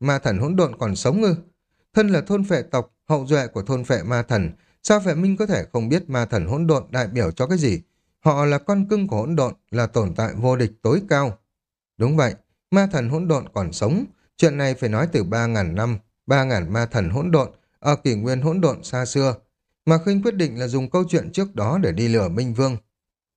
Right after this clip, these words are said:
Một nguyện vọng của ma thần hỗn độn ư? Hô hấp của Phệ Minh trở nên dồn dập. Nếu như được ma thần hỗn độn giúp sức thì có thể dễ dàng tấn cấp thành đạo cảnh. Muốn gặp thần đèn hỗn độn, hoàn toàn phải dựa vào cơ duyên. Mạc Lân tộc ta chỉ muốn ở lại đây để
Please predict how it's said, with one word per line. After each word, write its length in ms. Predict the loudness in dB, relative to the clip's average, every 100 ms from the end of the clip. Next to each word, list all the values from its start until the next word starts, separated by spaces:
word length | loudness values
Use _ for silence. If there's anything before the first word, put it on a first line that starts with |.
| _ _ 2
Một 240 | 2 2
nguyện 220 | -4 -4
vọng 240 | -4 -4 -4
của 80 |
ma 180 | -2 -2
thần 220 | 0 0
hỗn 180 | 0 2
độn 200 | 0 2
ư? 140 | -2 -2 _ _ _ _ 0
Hô 100 | 2
hấp 160 | 2 0
của 100 | -4
Phệ 200 | -2 -2
Minh 280 | -2 -4 -2
trở 180 | -2 0
nên 260 | -2 -2
dồn 240 | 0 0 2
dập. 260 | -2 -2 -10 _ 0
Nếu 120 | 2
như 80 | 4
được 240 | 2 0 0
ma 140 | -2
thần 220 | -2 -2
hỗn 180 | -2 -2
độn 220 | -2 0
giúp 160 | -2 0
sức 240 | -2 -2 -4
thì 80 | -4
có 120 | 0
thể 180 | 0 0
dễ 220 | -2 0
dàng 240 | 0 -2 -2
tấn 220 | -2 0
cấp 120 | 0 -2
thành 200 | -2 -2
đạo 160 | -2 -2
cảnh. 320 | 0 0 0 -8 _ _ _ _ _ _
Muốn 200 | 2 2
gặp 140 | 0 -2
thần 180 | -4 -2
đèn 180 | 0 0
hỗn 200 | 0 2
độn, 180 | 0 -2 -12 _ -2
hoàn 180 | 0
toàn 240 | 0 -2 -2
phải 120 | -2
dựa 180 | -2 -2
vào 200 | -2 -4
cơ 220 | -2 -2
duyên. 260 | 2 0 0 -8 _ _ _
Mạc 200 | 0 2
Lân 180 | 0 0
tộc 200 | -2 -4
ta 180 | -2 -2
chỉ 140 | -2 -2
muốn 160 | 0
ở 180 | 0 0
lại 200 | 0 -2
đây 240 | 0 0
để 160 | 0